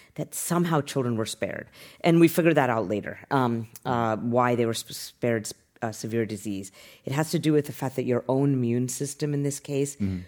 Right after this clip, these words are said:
Speaker 1: was causing a lot of the pathophysiology. Your own immune system,
Speaker 2: Mm-hmm.
Speaker 1: called the innate immune response, was causing all these cytokines and all these things to, um, kind of attack your own body. And it's why we use steroids in the
Speaker 2: Mm-hmm.
Speaker 1: hospital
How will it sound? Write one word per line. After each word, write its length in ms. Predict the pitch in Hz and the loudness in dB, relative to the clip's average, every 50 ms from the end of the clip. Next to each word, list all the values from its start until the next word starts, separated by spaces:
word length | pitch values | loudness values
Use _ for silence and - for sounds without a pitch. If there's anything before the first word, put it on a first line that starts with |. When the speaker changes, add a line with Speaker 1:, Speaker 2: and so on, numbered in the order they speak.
| - _ | -14 _
Speaker 1:
was 440 | - 131 131 135 131 127 127 117 - - | -2 2 4 6 6 6 6 4 0 -4
causing 420 | - - 135 127 127 120 131 123 | -6 -2 0 0 0 0 0 0
a 80 | 123 120 | 0 0
lot 240 | 117 117 113 113 | 0 0 0 0
of 40 | 113 113 | 0 -2
the 40 | |
pathophysiology. 1000 | 107 - 107 104 - 110 98 - 104 - 101 98 95 95 98 95 - 95 82 92 - - - - - - | -2 -2 -4 -4 -4 -4 -8 -8 -8 -6 -6 -8 -8 -8 -10 -10 -10 -10 -12 -12 -12 -18 -20 -20 -14 -4
Your 300 | 139 135 143 151 156 - - | 2 4 6 6 6 4 4
own 200 | 165 165 175 175 | 4 4 6 6
immune 300 | 180 165 151 147 143 139 | 6 4 4 4 2 2
system, 380 | 139 - 131 - - 123 117 104 | 0 -4 -8 -6 -6 -4 -4 -2
Speaker 2:
Mm-hmm. 140 | 98 98 175 | -2 -2 0
Speaker 1:
called 200 | 143 131 123 123 | 0 0 0 2
the 100 | 127 120 | 0 0
innate 400 | 113 113 113 117 123 156 160 - | 2 0 0 0 0 -2 -2 -2
immune 300 | 147 147 156 156 165 165 165 | -2 -2 0 0 0 0 -2
response, 520 | 165 160 - - 156 156 165 170 175 - - - - - - - _ | -4 -6 -6 -6 -4 -4 -4 -4 -8 -12 -18 -20 -20 -20 -20 -12 _
was 120 | - 127 - | -6 -6 -4
causing 300 | - 147 147 127 139 135 - | -4 -4 -4 -4 -4 -4 -2
all 160 | 160 170 180 | 0 2 4
these 200 | 165 165 156 - | 4 4 4 2
cytokines 500 | - 165 151 147 143 143 143 147 147 143 | 0 0 2 2 0 0 0 0 2 2
and 80 | 131 131 | 2 2
all 140 | 127 135 143 | 2 2 2
these 200 | 147 139 139 - | 2 0 0 0
things 320 | - 143 143 131 123 - | -2 0 0 -2 -4 -6
to, 400 | - - 143 135 127 127 120 120 - - - - - - - | -4 -2 0 0 2 0 -2 -4 -6 -12 -20 -20 -16 -10 -6
um, 220 | 131 131 123 120 | -4 -2 -2 -4
kind 160 | 113 - 139 | -4 -4 -4
of 80 | 120 117 | -2 -2
attack 420 | 113 - - - 123 139 139 - | -4 -4 -4 -4 -4 -4 -2 0
your 140 | 147 135 131 | 0 2 2
own 120 | 127 127 120 | 2 2 0
body. 280 | 127 123 123 123 127 | 0 0 0 0 0
And 240 | 107 - - - 123 | -2 -2 -4 -4 -6
it's 120 | - - - | -6 -4 -2
why 120 | 117 113 | -2 0
we 100 | 113 120 113 | 0 0 0
use 220 | 113 107 - - | -2 -4 -6 -6
steroids 640 | - - 113 113 117 113 104 85 69 78 - - | -6 -4 -2 -2 0 -2 -2 -4 -6 -10 -10 -8
in 140 | - 110 113 | -8 -6 -6
the 60 | 107 | -6
Speaker 2:
Mm-hmm. 100 | 95 98 | -4 -4
Speaker 1:
hospital 480 | 95 95 92 87 110 110 104 101 101 | -6 -6 -6 -6 -6 -4 -4 -4 -4